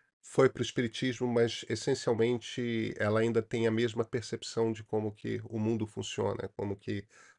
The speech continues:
as forças do mundo funcionam. E tudo isso tá, é, ancorado pela presença dessa,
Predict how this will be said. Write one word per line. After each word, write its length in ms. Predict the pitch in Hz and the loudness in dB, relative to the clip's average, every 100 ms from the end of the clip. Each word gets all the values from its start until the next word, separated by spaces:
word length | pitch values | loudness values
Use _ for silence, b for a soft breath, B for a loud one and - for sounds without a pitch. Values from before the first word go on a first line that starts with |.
| - | -10
as 160 | 101 | -8
forças 400 | - 131 110 110 | 2 2 2 -4
do 100 | 101 | -2
mundo 260 | 101 104 95 | -2 -2 -4
funcionam. 580 | - 98 - 98 90 90 _ b b b b _ _ _ _ | -8 -10 -4 -2 -2 -6 _ b b b b _ _ _ _
E 80 | 110 | -8
tudo 260 | - 131 | -2 0
isso 220 | 127 - 131 | 0 -2 -4
tá, 400 | - 117 120 - - _ _ | 0 0 0 -8 -20 _ _
é, 560 | 113 104 87 80 - - | -2 0 0 -4 -10 -2
ancorado 580 | 113 120 131 110 113 104 | 0 4 6 6 4 0
pela 180 | 120 110 | -2 -2
presença 600 | 117 104 104 110 98 101 | 0 0 2 0 0 -2
dessa, 500 | 98 - 101 95 | -4 -4 -4 -4